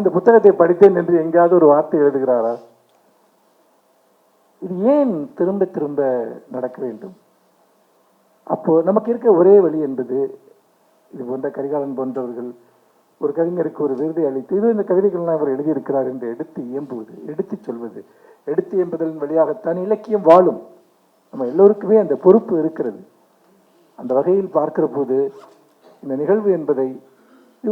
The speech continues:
ஒரு தொடர் நிகழ்வாக வெவ்வேறு விதமான இத்தகைய நிகழ்வுகளை நாம் நடத்தி கொண்டே இருக்க வேண்டும். இன்னும் சொல்லப்போனால் பாராட்டுரைகள் மட்டுமல்ல,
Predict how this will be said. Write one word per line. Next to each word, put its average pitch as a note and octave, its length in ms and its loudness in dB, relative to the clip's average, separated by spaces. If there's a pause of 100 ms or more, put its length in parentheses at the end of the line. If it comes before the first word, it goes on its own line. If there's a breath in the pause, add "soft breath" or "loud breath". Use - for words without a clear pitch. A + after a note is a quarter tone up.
ஒரு G#3+ 100 2 (120)
தொடர் B3+ 320 8
நிகழ்வாக E3 560 0
வெவ்வேறு A#3 600 -2
விதமான F#3+ 460 0 (560 soft breath)
இத்தகைய D3 380 -6
நிகழ்வுகளை F#3+ 480 0
நாம் A#2+ 180 -2
நடத்தி C#3+ 260 -4
கொண்டே D#3+ 360 -2
இருக்க C3 260 -6
வேண்டும். A#2 320 -4 (520 soft breath)
இன்னும் F3 200 -4
சொல்லப்போனால் G#3 520 2
பாராட்டுரைகள் G#3+ 680 4
மட்டுமல்ல, F#3+ 380 -6